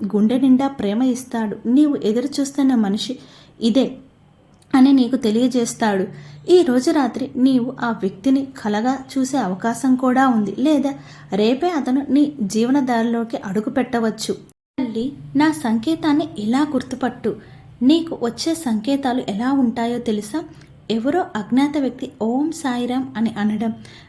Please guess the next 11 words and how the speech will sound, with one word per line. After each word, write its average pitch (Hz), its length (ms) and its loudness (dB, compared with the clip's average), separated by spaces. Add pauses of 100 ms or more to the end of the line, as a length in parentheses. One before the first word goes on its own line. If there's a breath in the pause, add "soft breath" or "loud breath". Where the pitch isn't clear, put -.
వెనుక 254 300 4
నుంచి 381 460 -2
ఎవరో 240 340 2
నీకు 269 280 2
తలపై 226 440 -2
చెయ్యి 262 400 -2
వేసినట్లు 247 640 -2
అనిపించడం, 226 600 -2 (460 loud breath)
కలలో 311 360 2
శ్వేత 240 420 -4
వస్త్రాలతో 254 720 -2